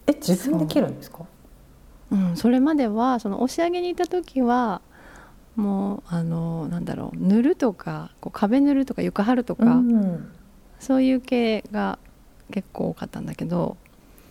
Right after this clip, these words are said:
Speaker 2: あの、そう、サイズを測って、こう、それに合わせた、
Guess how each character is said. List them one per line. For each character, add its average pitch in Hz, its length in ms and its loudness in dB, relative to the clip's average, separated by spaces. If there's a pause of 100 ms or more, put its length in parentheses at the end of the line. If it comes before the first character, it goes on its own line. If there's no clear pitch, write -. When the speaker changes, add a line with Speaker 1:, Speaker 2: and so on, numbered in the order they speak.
(440)
Speaker 2:
あ 165 140 -2
の、 151 380 -4 (1300)
そ - 220 -8
う、 - 20 -8
サ 247 200 2
イ 240 80 2
ズ 170 80 -4
を - 20 -6
測 180 320 -4
っ - 40 -18
て、 - 360 -2 (760)
こ 175 260 -4 (440)
う、 - 40 -20
そ - 160 -4
れ 226 120 4
に 247 100 2
合 233 140 2
わ 320 120 0
せ 277 160 -2
た、 277 400 -4